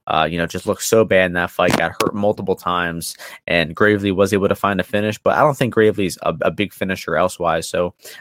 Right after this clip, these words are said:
I think this one is gonna go the decision, uh, because Maness is pretty durable too. I mean, he was eating a lot of shots from, from Sanders early on and ate all of them, uh, but,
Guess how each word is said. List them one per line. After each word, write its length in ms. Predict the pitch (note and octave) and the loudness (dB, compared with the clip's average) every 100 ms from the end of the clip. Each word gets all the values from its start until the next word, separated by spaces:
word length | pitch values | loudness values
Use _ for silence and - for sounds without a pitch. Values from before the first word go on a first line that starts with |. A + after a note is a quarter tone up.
| - | -6
I 80 | A2 | -2
think 160 | A2+ | -2
this 160 | G#2 - | -4 -4
one 160 | G#2 | -4
is 140 | G2 G2 | -4 -4
gonna 160 | A2+ | -4
go 160 | G#2+ A2+ | 2 2
the 80 | G#2+ | 2
decision, 680 | G#2 - A2+ A2 A2+ A2+ A#2 - - - | -4 -4 -4 -2 -2 -2 -6 -12 -18 -4
uh, 300 | E2+ E2 D#2 - | 0 2 0 -4
because 280 | - A#2 A#2 | 0 0 2
Maness 320 | B2+ D#3 - | 2 2 0
is 40 | |
pretty 220 | - D#3+ | -2 0
durable 340 | B2 B2 A2 F#2 | 4 4 4 0
too. 140 | - | -2
I 80 | F#2 | -2
mean, 160 | E2+ F#2 | -2 -2
he 80 | |
was 160 | A2 A2 | 0 0
eating 160 | A#2 F2+ | 0 0
a 20 | |
lot 280 | E2+ G2+ G#2 | 2 2 2
of 80 | |
shots 340 | - G#2+ F#2+ - | 0 0 0 0
from, 260 | - F2+ - | -6 -6 -8
from 220 | - F2+ | -10 -8
Sanders 440 | - G2 F2+ E2 | -4 -4 -2 0
early 220 | F2+ F2+ | 0 0
on 280 | F2+ E2+ E2 | 0 -2 -2
and 100 | - | -2
ate 180 | F2 - | -2 2
all 220 | F#2+ F2+ | 4 4
of 60 | E2 | 2
them, 220 | E2 E2 - - - | -4 -10 -14 -20 -8
uh, 240 | F#2+ F#2 F2+ | -2 0 0
but, 320 | F2 G2 F#2+ | 4 4 4